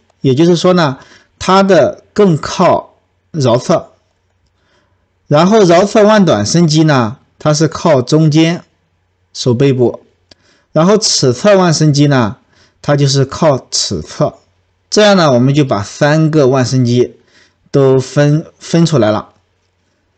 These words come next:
然后就是说，我们分为三个部位，一个是偏桡侧，一个是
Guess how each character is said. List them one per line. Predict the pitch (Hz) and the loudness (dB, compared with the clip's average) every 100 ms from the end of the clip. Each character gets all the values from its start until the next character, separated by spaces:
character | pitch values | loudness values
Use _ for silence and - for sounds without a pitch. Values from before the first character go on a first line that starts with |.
| _ _ _ _ _ _ _ | _ _ _ _ _ _ _
然 | 135 | -2
后 | 156 165 143 - _ _ | 2 2 0 -4 _ _
就 | 175 | -2
是 | 156 147 | 0 0
说， | 151 151 - - _ _ _ _ _ _ | 2 2 0 -8 _ _ _ _ _ _
我 | 131 | 0
们 | 139 | 0
分 | 135 170 | 2 0
为 | 160 | 0
三 | 165 175 | 0 0
个 | 175 | 0
部 | 170 | 2
位， | 180 180 - _ _ _ | 2 2 -2 _ _ _
一 | 147 143 | -2 0
个 | 165 165 | 2 0
是 | - 165 123 - _ _ | 0 0 0 -4 _ _
偏 | - 165 160 160 | -4 -2 0 2
桡 | 127 80 117 | 0 0 -2
侧， | 156 - 180 - - _ _ _ _ _ | -2 -2 -2 -2 -12 _ _ _ _ _
一 | 131 131 | -2 2
个 | 156 156 | 2 0
是 | 147 151 110 | 0 0 0